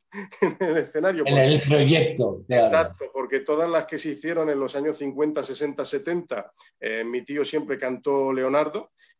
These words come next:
Speaker 1: eh, y, y luego cuando se volvió a, a hacer ya en dos mil siete, dos mil ocho tal, estaba, estaba dirigiendo yo. Entonces yo creo que, mm, eh, quizá mi zarzuela favorita es La Bruja. Eh,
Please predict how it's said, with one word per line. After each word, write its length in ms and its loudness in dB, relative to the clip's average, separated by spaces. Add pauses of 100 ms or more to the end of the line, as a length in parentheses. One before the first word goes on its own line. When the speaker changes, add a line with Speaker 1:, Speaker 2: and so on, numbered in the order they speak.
(140)
Speaker 1:
eh, 840 -6
y, 300 -8
y 20 0
luego 340 2
cuando 220 0
se 160 -6
volvió 540 0
a, 480 0
a 240 -4
hacer 360 -4
ya 140 0
en 120 -2
dos 140 -6
mil 200 -8
siete, 320 -4
dos 120 -6
mil 200 -6
ocho 240 -6
tal, 200 -2 (320)
estaba, 560 -4
estaba 300 -6
dirigiendo 420 -6
yo. 240 -6 (380)
Entonces 420 -6
yo 160 -4
creo 360 -4
que, 420 -2
mm, 380 -10 (160)
eh, 720 -14 (420)
quizá 340 -8
mi 140 -4
zarzuela 400 -4
favorita 720 -6
es 160 -6
La 140 -6
Bruja. 440 -8 (400)
Eh, 720 -6